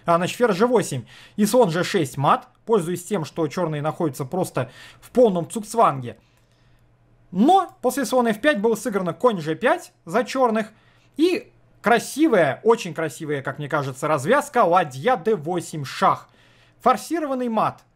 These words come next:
объявляют белые. Что теперь делать? Король бьёт Д восемь, играют, э, значит, э, чёрные. Если забирать ладьёй, то следует мат с поля Ж восемь.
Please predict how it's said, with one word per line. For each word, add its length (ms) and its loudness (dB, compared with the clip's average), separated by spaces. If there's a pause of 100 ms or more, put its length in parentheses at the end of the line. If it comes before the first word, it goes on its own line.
объявляют 800 -2 (600)
белые. 540 -2 (340)
Что 220 0
теперь 320 -4
делать? 480 -2 (1200)
Король 280 4
бьёт 200 -4
Д 100 -4
восемь, 420 -6 (260)
играют, 520 2
э, 200 0
значит, 420 -6
э, 220 2 (500)
чёрные. 560 0 (160)
Если 300 -2
забирать 560 0 (120)
ладьёй, 500 0
то 160 -6
следует 460 -6
мат 360 2 (420)
с 160 -20
поля 460 0 (220)
Ж 200 2
восемь. 460 -2